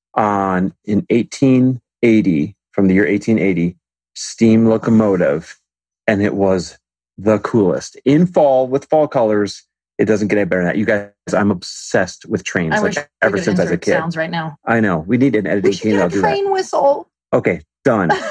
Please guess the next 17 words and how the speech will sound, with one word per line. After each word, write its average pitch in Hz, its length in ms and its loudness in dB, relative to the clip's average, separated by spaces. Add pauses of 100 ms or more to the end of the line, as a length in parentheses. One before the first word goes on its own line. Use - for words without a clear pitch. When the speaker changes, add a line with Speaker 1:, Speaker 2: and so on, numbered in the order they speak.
Speaker 2:
<laughs> - 260 -16
Speaker 1:
Careful 139 300 0
what 131 160 2
you 151 80 2
ask 107 240 -2
for. - 340 -2 (300)
Speaker 2:
Dude, 226 180 -4
Speaker 1:
And 160 140 4
then 226 160 2
we 247 40 0
Speaker 2:
please. 220 60 -2
Speaker 1:
got 220 120 0
to 208 60 -6
go 180 180 2
visit 139 540 0
Mount 127 220 0
Rushmore. 95 540 -2